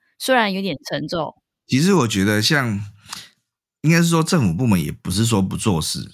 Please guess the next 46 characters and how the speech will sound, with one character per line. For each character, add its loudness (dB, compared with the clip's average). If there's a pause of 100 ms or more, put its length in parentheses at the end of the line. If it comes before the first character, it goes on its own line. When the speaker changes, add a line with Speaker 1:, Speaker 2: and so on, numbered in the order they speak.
Speaker 2:
就 -4
等 2
于 0
说 0 (400)
你 -2
要 0 (420)
经 0
由 2
合 0
法 -2
的 -12
管 -8
道 -2
去 -4 (800)
诉 0
求、 -2
诉 2
请 -2
你 -4
的 -10
需 0
求。 -2 (540)
打 0
个 2
比 0
方 0
好 -2
了， -16 (320)
就 0
像 2
我 2
之 -2
前， 0
我 0
现 2
在 0
公-， 0 (200)
在 -2
公 2
司 -2 (560)
做 0
管-， 2 (760)
管 0
理 2
总 -4
务 0